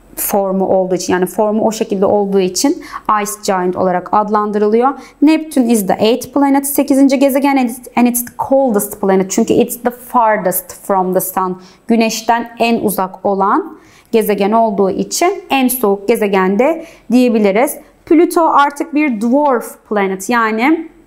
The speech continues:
cüce gezegen. Garibim, e, ne güzeldi. E, dokuz gezegenimiz vardı ama Plüton'u gezegenlikten çıkardık. E, biraz kalbi kırılmıştır diye tahmin ediyorum ama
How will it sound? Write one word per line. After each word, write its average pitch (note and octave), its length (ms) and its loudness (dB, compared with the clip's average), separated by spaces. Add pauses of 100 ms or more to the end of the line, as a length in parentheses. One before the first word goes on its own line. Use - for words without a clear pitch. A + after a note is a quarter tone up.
(800)
cüce A3 260 2
gezegen. G#3 600 -2 (280)
Garibim, A#3 680 0 (140)
e, G#3 260 2
ne B3 60 4
güzeldi. G3+ 840 -2
E, G3 160 -2
dokuz G#3+ 280 -2
gezegenimiz F#3+ 580 2
vardı F#3 280 0
ama G#3 420 0 (260)
Plüton'u A3 380 -2
gezegenlikten G#3 720 -2
çıkardık. G3+ 540 -4 (520)
E, G3+ 180 0
biraz A#3+ 260 0
kalbi A3+ 260 0
kırılmıştır G3+ 520 -4
diye G3 160 0
tahmin G3+ 280 0
ediyorum G3+ 320 -2
ama A#3+ 320 -2